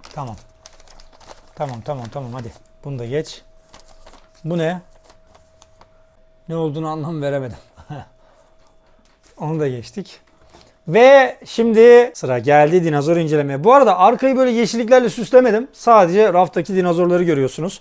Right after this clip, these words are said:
Birazcık böyle takılalım. Rengi kahverengi.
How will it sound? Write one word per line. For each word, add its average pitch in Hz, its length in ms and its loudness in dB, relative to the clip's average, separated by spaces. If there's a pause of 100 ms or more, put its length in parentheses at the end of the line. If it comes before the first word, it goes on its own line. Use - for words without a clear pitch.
(120)
Birazcık 165 360 0
böyle 160 180 2
takılalım. 151 560 -4 (2000)
Rengi 233 560 4 (420)
kahverengi. 214 800 4